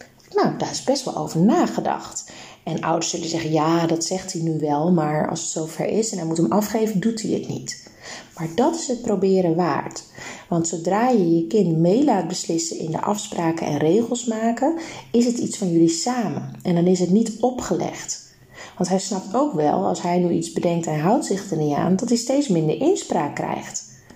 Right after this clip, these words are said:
Want je moet wel laten zien dat je verantwoordelijkheid aan kan. Anders dan moeten de ouders weer dingen beslissen. Ehm, dus rondom die masterclass, dat vond ik wel heel interessant, dat er dus in,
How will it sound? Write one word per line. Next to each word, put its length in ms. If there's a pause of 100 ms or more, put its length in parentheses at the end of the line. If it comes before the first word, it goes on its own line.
(480)
Want 500
je 100
moet 180
wel 160
laten 340
zien 320
dat 220
je 340
verantwoordelijkheid 840
aan 260
kan. 380
Anders 360
dan 320 (280)
moeten 260
de 80
ouders 360
weer 160
dingen 220
beslissen. 480 (1900)
Ehm, 420 (720)
dus 260 (100)
rondom 360
die 120
masterclass, 680
dat 180
vond 200
ik 80
wel 120
heel 260
interessant, 720
dat 160
er 80
dus 200
in, 160